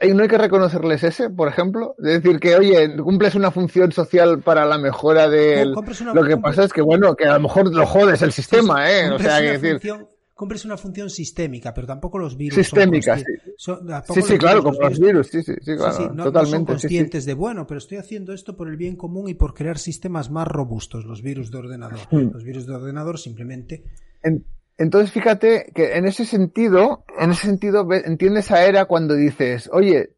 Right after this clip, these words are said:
Speaker 1: tú tienes tu sitio, como, pero tú no te deberías estar gobernando". <laughs> ¿Sabes qué te quiero decir? Porque me rompes, me rompes el invento, me rompes esta estabilidad que hemos encontrado los olímpicos, ¿no? Eh, <laughs> entonces,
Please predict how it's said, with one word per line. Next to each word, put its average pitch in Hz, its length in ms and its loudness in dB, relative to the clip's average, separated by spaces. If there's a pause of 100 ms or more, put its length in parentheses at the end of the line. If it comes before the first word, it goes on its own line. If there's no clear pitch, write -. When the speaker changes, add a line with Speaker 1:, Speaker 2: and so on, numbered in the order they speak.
Speaker 1:
tú 220 160 2
tienes 208 300 2
tu 180 100 -2
sitio, 190 600 2 (340)
como, 156 600 2
pero 170 180 4
tú 202 120 4
no 220 160 4
te 208 220 2
deberías 202 440 6
estar 214 240 2
gobernando". 196 640 4
<laughs> - 20 -6
¿Sabes 240 260 2
qué - 60 4
te - 100 0
quiero 247 280 2
decir? 254 280 4 (240)
Porque 202 280 4
me 196 120 6
rompes, 220 540 4 (220)
me 185 100 2
rompes 208 460 4
el 196 120 6
invento, 175 540 4
me 156 140 2
rompes 180 320 2
esta 185 180 0
estabilidad 175 580 4
que 196 80 0
hemos 175 160 -2
encontrado 170 480 4
los 151 160 2
olímpicos, 120 600 -2
¿no? 185 160 -2 (580)
Eh, 156 800 4
<laughs> - 40 -20
entonces, 180 1080 -2